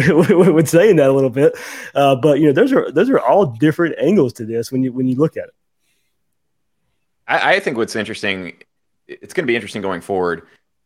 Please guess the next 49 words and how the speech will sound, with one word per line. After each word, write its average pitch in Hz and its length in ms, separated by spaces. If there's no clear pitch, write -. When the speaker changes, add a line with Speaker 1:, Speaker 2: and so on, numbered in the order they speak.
Speaker 2:
There 131 160
are 127 160
a 101 60
hundred 123 220
percent 92 300
schools 98 300
out 82 240
there 101 380
that 90 160
are 87 80
committing 87 560
to 87 340
deals 85 320
before - 320
they 98 140
have 95 420
sort 104 180
of 95 60
the 90 60
funding 101 320
secured. 98 420
And 107 100
I 139 80
don't 104 200
know 98 220
the 90 140
exact 85 440
particulars 90 560
of 82 140
all 82 260
of 82 80
the 82 60
Gator 82 280
Collective, 85 400
so - 100
I 87 40
don't 92 100
wanna 80 120
speak 87 300
for 85 160
them. 80 280
Uh, 80 160
David, 82 260
that's 85 220
more 85 300
your 87 240
area 85 260
of 82 80
expertise. 82 640